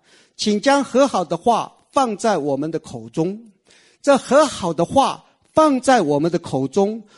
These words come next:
所以我们是带基督做大使了。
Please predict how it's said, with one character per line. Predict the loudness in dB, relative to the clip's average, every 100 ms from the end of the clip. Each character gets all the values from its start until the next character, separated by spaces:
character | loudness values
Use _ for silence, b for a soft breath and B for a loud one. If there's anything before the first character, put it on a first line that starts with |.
| b
所 | 0 2
以 | 4 2
我 | 2 0
们 | 0
是 | -4 -8
带 | -2 0 0
基 | -4 -8 -6 -6
督 | -6 -10
做 | -8 -10
大 | -10 -14
使 | -12 -14 -16
了。 | -20